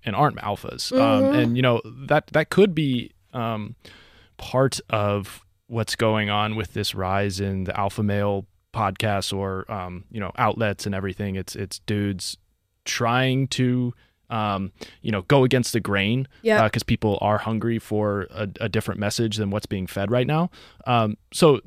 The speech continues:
Speaker 1: th-, yeah, th-, it cuts both ways for sure. But, um, I feel like the more egregious one is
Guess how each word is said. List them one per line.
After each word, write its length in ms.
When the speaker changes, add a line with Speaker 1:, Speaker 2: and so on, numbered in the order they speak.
Speaker 1:
th-, 160
yeah, 200
th-, 220
it 180
cuts 220
both 300
ways 240
for 160
sure. 440
But, 300
um, 340
I 40
feel 240
like 140
the 80
more 180
egregious 480
one 160
is 380